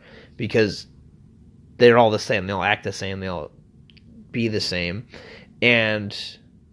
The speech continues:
if you do that in your game, you can purposefully do that to make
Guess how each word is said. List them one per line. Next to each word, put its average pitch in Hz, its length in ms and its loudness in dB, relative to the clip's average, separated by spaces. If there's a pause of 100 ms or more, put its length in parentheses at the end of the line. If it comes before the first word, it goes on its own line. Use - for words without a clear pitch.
(320)
if 151 200 2
you 151 180 4
do 202 340 6
that 98 360 2 (100)
in 127 160 -8
your 107 120 -6
game, 110 520 -4 (640)
you 160 140 4
can 143 220 2
purposefully 220 680 4
do 143 220 -2
that 135 320 2 (360)
to 139 300 6
make 151 500 4